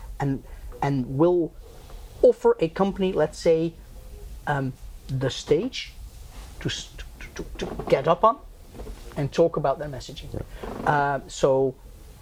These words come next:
Speaker 1: that stage that normally media was is less there. So either you build the stage yourself or you partner with people that have a stage.
Speaker 2: Actually, this is, uh, i-, is a very,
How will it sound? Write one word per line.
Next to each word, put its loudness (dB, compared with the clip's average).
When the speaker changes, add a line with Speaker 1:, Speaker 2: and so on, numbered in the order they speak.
Speaker 1:
that 0
stage 2
that 2
normally 4
media 2
was 2
is -2
less 2
there. 4
So 2
either 4
you 2
build 4
the 2
stage 0
yourself 2
or 4
you 4
partner 4
with 2
people 4
that 4
have 2
a -2
stage. -4
Speaker 2:
Actually, 6
this 2
is, 2
uh, 6
i-, 2
is 2
a 2
very, 2